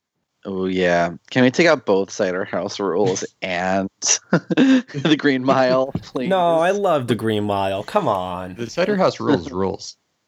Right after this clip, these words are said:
Speaker 1: But either way, I'd replace, I replace, if I'm replacing one, I'd replace it with Talented Mister Ripley. If it's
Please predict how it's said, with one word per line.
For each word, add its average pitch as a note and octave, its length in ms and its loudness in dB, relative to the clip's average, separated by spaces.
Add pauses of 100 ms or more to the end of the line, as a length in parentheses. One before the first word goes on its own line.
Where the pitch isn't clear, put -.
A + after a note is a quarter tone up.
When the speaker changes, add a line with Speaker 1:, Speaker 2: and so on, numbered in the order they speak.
(840)
Speaker 1:
But C#3 100 4
either C3+ 240 4
way, A#2+ 240 -4
I'd A#2+ 260 2
replace, C3 460 -2 (180)
I A#2+ 100 0
replace, A#2 680 0
if A#2 140 -4
I'm A#2 180 0
replacing A#2 580 -2
one, A2+ 760 2
I'd A2 180 4
replace G#2 280 2
it G#2 60 -2
with G2 140 -6
Talented G2 380 -2
Mister G2 300 -2
Ripley. F2 580 -2 (580)
If G#3+ 140 4
it's - 260 2